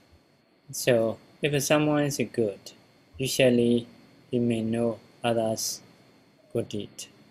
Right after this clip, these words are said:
You may acknowledge others' good deed. Uh, so,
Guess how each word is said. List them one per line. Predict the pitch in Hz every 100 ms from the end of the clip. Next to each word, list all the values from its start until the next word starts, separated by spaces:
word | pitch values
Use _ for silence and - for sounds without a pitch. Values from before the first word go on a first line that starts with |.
| -
You | 107
may | 107 107 107 -
acknowledge | 117 - 120 120 113 101 - - - - _ _ _ _ -
others' | 113 113 113 113 -
good | 104 -
deed. | 98 - - - _ _ _ _ _
Uh, | - 101 - _ _ _ _ _ _ _ _ _ _ _ _ _ -
so, | - 127 117 113 113